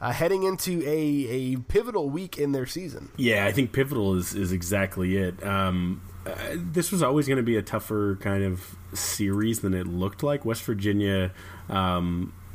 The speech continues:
Speaker 2: you know, had a really up and down season. I think they were four and eight coming into this, uh,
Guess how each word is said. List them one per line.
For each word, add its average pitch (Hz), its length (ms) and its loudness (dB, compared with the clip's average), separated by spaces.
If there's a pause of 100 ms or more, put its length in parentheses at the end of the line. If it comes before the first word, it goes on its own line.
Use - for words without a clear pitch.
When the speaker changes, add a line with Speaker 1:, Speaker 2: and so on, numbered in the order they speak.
(280)
Speaker 2:
you 120 120 2
know, 107 80 2
had 123 220 0
a 147 60 0
really 107 360 2
up 95 160 2
and 95 120 2
down 92 360 2
season. 101 320 0
I 92 80 2
think 92 180 -2
they 92 120 0
were 87 180 -2
four 95 260 -2
and 90 80 0
eight 92 220 -2
coming 92 260 0
into 107 240 -2
this, 139 420 -4
uh, 120 520 -2